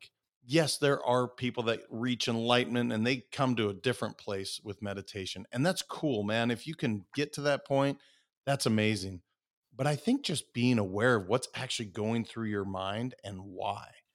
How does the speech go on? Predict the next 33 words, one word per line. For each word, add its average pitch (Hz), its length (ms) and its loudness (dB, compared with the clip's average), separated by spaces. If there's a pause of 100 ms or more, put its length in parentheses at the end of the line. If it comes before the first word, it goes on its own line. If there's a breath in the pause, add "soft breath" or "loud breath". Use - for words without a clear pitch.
(320)
Why 120 260 -2
am 190 120 2
I 120 100 2
thinking 101 420 -6
this 98 220 -8
way? 104 160 -12
What 117 340 2
is 156 180 0
that 110 280 2
doing 98 240 -4
for 98 180 -8
me, 98 200 -10
good, 127 200 2
bad, 107 220 0
or 101 80 -2
indifferent? 101 500 -6 (520 soft breath)
And 127 140 2
so 139 240 6 (140)
that's 135 480 -2
what 123 200 4
it 107 160 -2 (100)
does 117 220 2
for 104 180 -6
me 98 260 -4
is 92 180 -8 (120)
I, 113 220 -2
I, 113 180 -4 (320)
again, 107 260 -4
I'll 101 120 -4
say 113 240 0
it 113 60 2
again, 104 320 -4 (300)
respond, 120 800 0